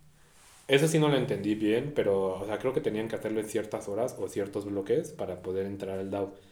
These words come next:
Entonces se tenían que organizar bien. No, no entendí, es, no, está medio difícil esa parte. Mientras tanto, la noticia llegaba a más y más personas,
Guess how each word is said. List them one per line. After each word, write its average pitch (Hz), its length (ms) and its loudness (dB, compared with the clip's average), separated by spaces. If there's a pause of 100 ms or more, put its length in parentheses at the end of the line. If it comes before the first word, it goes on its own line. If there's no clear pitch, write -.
(180)
Entonces 104 320 -6
se 92 60 -8
tenían 98 260 -8
que 113 60 -2
organizar 90 460 -6
bien. 98 220 -6 (1160)
No, 127 480 2
no 131 80 0
entendí, 135 240 0 (160)
es, 117 100 -6
no, 120 140 -4
está 117 320 -6
medio 127 180 0
difícil 95 360 -2
esa 92 120 -4
parte. 90 300 -6 (1000)
Mientras 117 380 4
tanto, 151 260 4
la 143 120 6
noticia 107 380 0
llegaba 110 500 6
a 104 40 -2
más 113 300 0
y 117 60 -2
más 107 180 0
personas, 101 600 -4